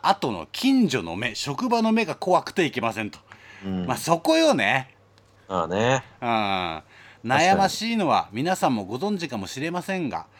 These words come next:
Speaker 2: うん。
Speaker 1: ジャイアントパンダはお隣の中国からレンタルしている動物です。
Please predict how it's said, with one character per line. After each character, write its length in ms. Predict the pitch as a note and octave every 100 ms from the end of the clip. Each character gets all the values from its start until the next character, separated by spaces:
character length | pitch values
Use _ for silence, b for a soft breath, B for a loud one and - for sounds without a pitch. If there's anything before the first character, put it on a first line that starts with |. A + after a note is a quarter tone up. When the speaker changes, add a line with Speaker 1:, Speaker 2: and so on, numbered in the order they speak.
| B B
Speaker 2:
う 20 |
ん。 20 |
Speaker 1:
ジ 120 | A2+
ャ 100 | G3
イ 60 | B3+
ア 40 | B3+
ン 60 |
ト 80 | A3+
パ 160 | A3 A3+
ン 80 |
ダ 80 | E3
は 80 | G#2
お 80 | G#2+
隣 280 | G3+ G3+ F#3+
の 60 |
中 260 | E3 - C#4+
国 120 | G3
か 120 | A#2+
ら 100 | F#2
レ 140 | A#2+ B3
ン 100 | B3
タ 100 | B2+
ル 80 |
し 100 | G#2
て 100 | -
い 80 | B2
る 100 | G#3+
動 160 | D3+ G2
物 200 | E2+ -
で 100 | D#2+
す。 220 | - -